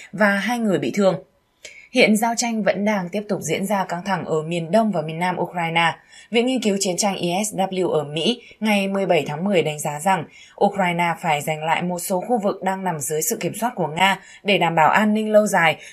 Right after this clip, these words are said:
và khả năng kinh tế của đất nước. Theo đó, để có thể tự vệ trước các cuộc tấn công trong tương lai,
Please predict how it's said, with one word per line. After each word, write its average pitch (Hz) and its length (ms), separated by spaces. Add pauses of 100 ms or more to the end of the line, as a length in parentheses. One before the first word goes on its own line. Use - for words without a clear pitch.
và 220 120
khả 208 180
năng 165 220
kinh 160 180
tế 156 240
của 175 200
đất 160 100
nước. 240 240 (440)
Theo 262 120
đó, 190 280
để 202 220
có 160 280
thể 208 280
tự 147 120
vệ 170 320
trước 269 200
các 269 140
cuộc 202 200
tấn 170 200
công 233 200
trong 202 180
tương 170 140
lai, 170 260